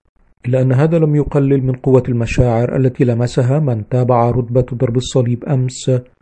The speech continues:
في ساحة شهدت حضور أعداد قليلة من الأشخاص، وأضيئت مساحتها الكبيرة الفارغة بالأضواء بشكل مؤثر.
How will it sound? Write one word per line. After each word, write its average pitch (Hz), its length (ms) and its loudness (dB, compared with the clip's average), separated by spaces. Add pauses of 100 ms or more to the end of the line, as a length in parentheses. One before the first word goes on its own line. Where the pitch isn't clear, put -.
(280)
في 143 60 -4
ساحة 165 340 -2 (160)
شهدت 127 440 0
حضور 131 360 0
أعداد 117 460 0 (100)
قليلة 127 340 0
من 127 180 -2
الأشخاص، 127 720 -4
وأضيئت 131 600 -2
مساحتها 123 560 -4
الكبيرة 123 680 -2
الفارغة 117 640 -2
بالأضواء 120 720 -2
بشكل 117 480 -4
مؤثر. - 600 -8